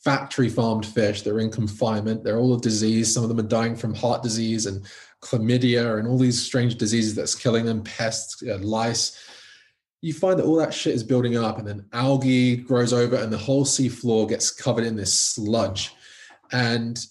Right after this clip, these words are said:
I don't think it's any coincidence that, uh, salmon farming companies position their salmon farms, which are, by the way, a complete eyesore in the landscape of these pristine areas.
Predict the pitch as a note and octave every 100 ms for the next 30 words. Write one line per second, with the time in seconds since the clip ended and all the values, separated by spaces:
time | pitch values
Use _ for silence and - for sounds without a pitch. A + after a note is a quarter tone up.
0 | - D3+ F3 G#3+ D#3 D#3+ E3 D#3 - C#3
1 | D#3 - C3+ - - A#2+ A2+ - - -
2 | - _ - A2+ A2+ - C3 B2+ B2 B2
3 | A#2 B2 B2+ A#2+ B2+ A2+ G#2 - - _
4 | _ _ - C3 D3 C#3+ C#3 A#2+ A#2 C3
5 | B2 B2 A#2+ F#2 - - G#2+ A2+ C3 B2
6 | A2+ A2 G#2 - - G2 - C3 - A2+
7 | A#2 - A2 G2+ G2 G#2+ G#2 A2 A2 -
8 | F#2 F#2 G2+ G2 G2 - B2 - B2+ A2
9 | A2 F#2+ - -